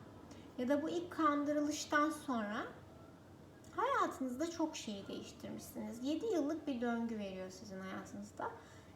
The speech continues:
Ve siz artık o eski siz değilsiniz. Yani sizi o ilk kandıran kişiden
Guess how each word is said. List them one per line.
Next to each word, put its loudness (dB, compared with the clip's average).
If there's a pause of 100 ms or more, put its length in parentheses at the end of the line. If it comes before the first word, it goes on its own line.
Ve 6
siz -2
artık 4
o 4
eski 2
siz 0
değilsiniz. 0
Yani 2
sizi -2
o 4
ilk -4
kandıran 4
kişiden 2